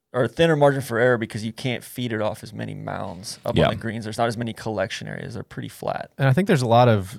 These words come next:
Speaker 3: you know, what we've seen in past P G A championships where, you know, you miss the green and it, it kinda rolls a foot off into the thick rough and you're kinda chopping,
Speaker 2: Mm-hmm.
Speaker 3: chopping it back onto the green. Not a lot of that out there. There's
Speaker 2: Nope.
Speaker 3: gonna be a lot of the ball running away from the hole. A lot of, like, if you're going at the flag and miss, you can be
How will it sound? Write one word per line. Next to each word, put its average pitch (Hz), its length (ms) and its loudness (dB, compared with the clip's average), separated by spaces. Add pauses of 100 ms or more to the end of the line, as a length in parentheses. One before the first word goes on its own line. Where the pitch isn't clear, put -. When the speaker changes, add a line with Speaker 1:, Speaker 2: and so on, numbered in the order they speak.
(160)
Speaker 3:
you 170 200 -2
know, 107 120 4
what 101 140 0
we've 101 140 -2
seen 120 220 2
in 98 300 0 (120)
past 113 380 2
P 123 120 -2
G 107 120 -2
A 101 40 -2
championships 104 760 -4
where, 98 320 -2 (120)
you 170 240 -8
know, 107 60 2
you 101 140 2
miss 104 160 2
the 101 100 -6
green 101 220 2
and 92 80 -2
it, 87 200 -6
it 95 200 -4
kinda 98 180 -2
rolls 92 460 0
a - 80 -4
foot 104 260 -2
off 95 260 0
into 95 140 -2
the 87 80 -8
thick - 300 -4
rough 101 260 2
and 95 100 -4
you're 90 100 -4
kinda 92 220 -2
chopping, 92 500 -4 (160)
Speaker 2:
Mm-hmm. 80 100 -8
Speaker 3:
chopping 104 260 4
it 90 60 -4
back 98 160 2
onto 98 100 -2
the 90 60 -4
green. 101 200 0 (380)
Not 127 160 4
a 175 40 2
lot 165 120 6
of 139 60 6
that 139 160 6
out 92 100 0
there. 82 160 -4
There's 82 120 -6
Speaker 2:
Nope. 82 80 4
Speaker 3:
gonna 123 60 6
be 117 60 0
a 107 60 -2
lot 113 200 4
of 135 60 8
the 120 60 6
ball 117 260 6
running 104 300 4
away 101 240 4
from 104 140 -6
the 95 60 -4
hole. 127 440 6
A 101 60 0
lot 110 180 4
of, 98 120 0
like, 95 300 -2 (400)
if - 100 -20
you're 107 60 -4
going 117 160 6
at 110 80 4
the - 80 -4
flag 107 300 2
and 98 100 -2
miss, 110 320 2
you 95 80 -2
can 92 160 -4
be 92 260 -4